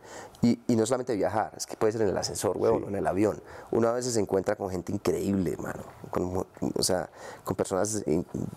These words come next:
Speaker 1: de mucho nivel intelectual y, y divinas, huevón, lo que
Speaker 2: Sí,
Speaker 1: sea,
Speaker 2: sí,
Speaker 1: yo
Speaker 2: sí,
Speaker 1: qué sé,
Speaker 2: sí,
Speaker 1: hermano.
Speaker 2: sí,
Speaker 1: Y uno
Speaker 2: sí,
Speaker 1: se pone
Speaker 2: sí.
Speaker 1: a pensar, ¿cómo será? ¿Cómo hubiera sido mi vida con esta persona?
Speaker 2: Sí, sí, sí, sí, sí.
Speaker 1: ¿Cómo hubieran sido mi casa, mis hijos? ¿Qué, qué habría sido? ¿Cómo habría sido el matrimonio, la fiesta,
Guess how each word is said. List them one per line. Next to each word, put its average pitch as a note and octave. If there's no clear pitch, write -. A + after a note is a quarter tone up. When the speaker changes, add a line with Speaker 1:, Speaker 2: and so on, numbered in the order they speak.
Speaker 1:
de G#2+
mucho G#2+
nivel F#2
intelectual F#2
y, E2+
y -
divinas, -
huevón, G2+
lo -
que -
Speaker 2:
Sí, F2+
Speaker 1:
sea, G2+
Speaker 2:
sí, -
Speaker 1:
yo G2
Speaker 2:
sí, -
Speaker 1:
qué C#3
sé, A2
Speaker 2:
sí, B2+
Speaker 1:
hermano. A#2+
Speaker 2:
sí, F2
Speaker 1:
Y -
uno A2+
Speaker 2:
sí, B2
Speaker 1:
se B2+
pone A2
Speaker 2:
sí. -
Speaker 1:
a -
pensar, G#2+
¿cómo G#2
será? G2
¿Cómo A#2
hubiera C#3
sido B2+
mi A2
vida G2
con G#2
esta -
persona? -
Speaker 2:
Sí, A#1+
sí, -
sí, -
sí, -
sí. -
Speaker 1:
¿Cómo A2
hubieran G#2+
sido G#2+
mi -
casa, F#2+
mis F2
hijos? F2+
¿Qué, -
qué -
habría F#2
sido? F#2+
¿Cómo F#2+
habría F#2+
sido F#2+
el F#2+
matrimonio, F#2
la F2+
fiesta, F#2+